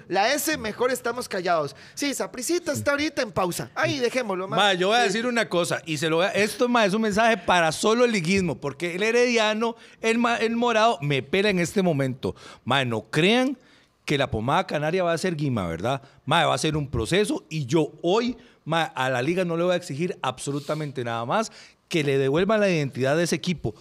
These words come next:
Speaker 2: porque ese equipo no está ni para ser campeón, ni para pelear una semifinal, ni mucho menos para llegar a una final, mae. Pero esperen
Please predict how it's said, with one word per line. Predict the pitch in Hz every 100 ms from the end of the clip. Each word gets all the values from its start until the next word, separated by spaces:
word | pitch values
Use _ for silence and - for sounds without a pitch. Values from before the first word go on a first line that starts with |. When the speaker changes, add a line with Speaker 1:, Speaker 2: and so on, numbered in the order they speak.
| - _
Speaker 2:
porque | 139 127
ese | 160
equipo | 180 180 147
no | 147
está | 143 143
ni | 120
para | - 104
ser | 104 214
campeón, | 220 180 196 208 202 - -
ni | 139 147
para | 143 131 131
pelear | 139 190
una | 202
semifinal, | 185 165 127 135 202 214 - -
ni | 180 -
mucho | 185 202 208 - 175
menos | 180 254 240
para | 208 175
llegar | 147 147 170
a |
una | 208 208
final, | - 120 107 95
mae. | 80 - - - _
Pero | 175 170 147
esperen | - - 202 208 214